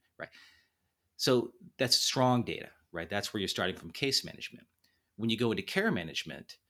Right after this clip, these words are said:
you need to move beyond those traditional data points. And to do that, you need better and better data. You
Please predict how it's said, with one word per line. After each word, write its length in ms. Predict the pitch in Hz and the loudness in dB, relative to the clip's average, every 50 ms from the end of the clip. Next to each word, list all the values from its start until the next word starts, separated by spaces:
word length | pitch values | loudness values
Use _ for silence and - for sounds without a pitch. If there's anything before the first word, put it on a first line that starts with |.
| _ _ _ _ _ _ _ _ _ _ _ _ - | _ _ _ _ _ _ _ _ _ _ _ _ -8
you 80 | 110 110 | -2 0
need 140 | 123 123 | 0 0
to 60 | 123 120 | 2 2
move 180 | 127 117 101 | 0 0 0
beyond 720 | - 107 101 107 104 113 120 113 98 82 78 90 - - - _ _ - | 0 0 0 0 2 2 2 2 0 -2 -4 -8 -12 -18 -20 _ _ -8
those 160 | 95 87 - | -6 -6 -6
traditional 420 | - 87 92 92 - - 101 90 | -6 -6 -4 -2 -2 -2 -2 -4
data 400 | 82 101 98 101 90 80 78 73 - _ _ - | -4 -4 -4 -2 -2 -4 -6 -8 -12 _ _ -10
points. 560 | - - 190 147 85 78 - - - - - - - - - _ _ _ _ - | -4 -2 -2 -2 -2 -2 0 2 2 2 2 0 -8 -20 -20 _ _ _ _ -2
And 200 | 110 107 104 98 | 0 0 0 -2
to 80 | - 123 | -2 -4
do 280 | - - 131 147 156 127 | -2 0 2 2 2 4
that, 420 | 110 87 82 80 78 - - - - - | 2 2 0 -2 -6 -8 -12 -16 -14 -10
you 120 | 104 101 | -8 -6
need 240 | 101 101 98 82 - | -6 -6 -6 -6 -4
better 260 | - 95 95 95 92 | -4 -2 -2 -2 -2
and 220 | 85 - 92 92 - | -4 -6 -8 -10 -8
better 220 | 90 90 87 82 | -8 -8 -6 -8
data. 420 | 82 - 92 87 85 - - - - _ _ _ _ _ _ - | -6 -6 -6 -6 -6 -6 -10 -16 -18 _ _ _ _ _ _ -12
You 60 | - | -12